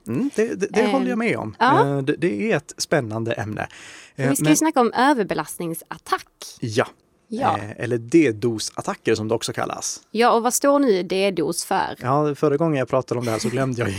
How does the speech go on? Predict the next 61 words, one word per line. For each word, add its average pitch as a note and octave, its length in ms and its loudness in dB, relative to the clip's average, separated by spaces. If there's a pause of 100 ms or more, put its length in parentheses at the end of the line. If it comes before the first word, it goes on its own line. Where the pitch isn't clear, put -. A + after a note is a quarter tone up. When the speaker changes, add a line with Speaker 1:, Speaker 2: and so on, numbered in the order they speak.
(120)
Speaker 1:
ju D#3+ 100 2
<laughs> - 0 -
säga - 680 0
vad D#3 240 4
det B2 60 -2
står A#2 280 2
för. B2+ 220 -2 (600)
Eh, D3+ 140 8
det C3+ 140 2
står D3+ 200 6
för C#3 120 2
Distributed C3 800 4
Denial B2 560 0
of A2+ 120 -2
Service A#2 560 4
Attack. - 560 -8
Och A2+ 120 -2
denial A#2 400 0
of A2+ 100 -4
service A2 320 -2
är G#2+ 120 0
alltså - 180 -6
att - 60 -10
man A2+ 100 -4
inte G#2+ 140 -8
kan G#2+ 180 -8
komma A2+ 360 -6
åt A#2+ 240 6
någonting. A2+ 640 -8
Distributed A2+ 640 -2
betyder G#2+ 340 -2
att G2 140 -8
det G#2+ 160 0
är G#2 60 -4 (120)
flera, A2 540 0 (420)
eh, G2+ 100 -6 (380)
det, A#2 320 0
att A#2 120 -4
det B2+ 60 -2
är A#2 60 -2
en G#2+ 80 -8
distribuerad A#2 680 -2
attack, A2 260 -2
att A2+ 80 -6
det A#2 80 -2
är A2+ 40 -2
många A#2 420 -2
olika A#2+ 540 0
aktörer A2 380 -4
som A2 220 -6
är G#2+ 40 -6
involverade. G#2 500 -4
Det A#2 80 -6
är - 20 -2
inte G#2+ 160 -6
bara G#2 180 -4
en G#2 80 -10
enskild A2+ 460 -6
aktör A2+ 320 -6
som - 160 -10
attackerar. - 540 -8